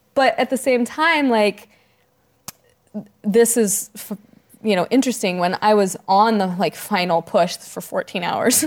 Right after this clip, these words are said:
<laughs> to the summit of Everest without oxygen, moving just, just death <laughs> crawl slowly,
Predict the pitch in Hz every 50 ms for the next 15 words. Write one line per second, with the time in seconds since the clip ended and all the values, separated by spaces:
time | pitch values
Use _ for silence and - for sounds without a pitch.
0 | - - - - 494 - - 269 226 220 - - 208 196 190 175 175 175 180 180
1 | 175 175 180 - 190 180 180 175 170 175 175 180 180 - 185 151 - 123 123 117
2 | 196 208 - - - - _ _ - 202 185 180 170 175 170 160 - _ _ -
3 | 202 190 170 175 - _ _ _ _ _ _ - - _ _ _ _ _ 226 202
4 | 190 196 _ _ _ _ _ - - 220 220 180 190 196 - - - 226 220 226
5 | 226 - 151 - - - - - - - 202 214 220 196 - - - 226 226 247
6 | 320 285 240 190 170 175 180 220 226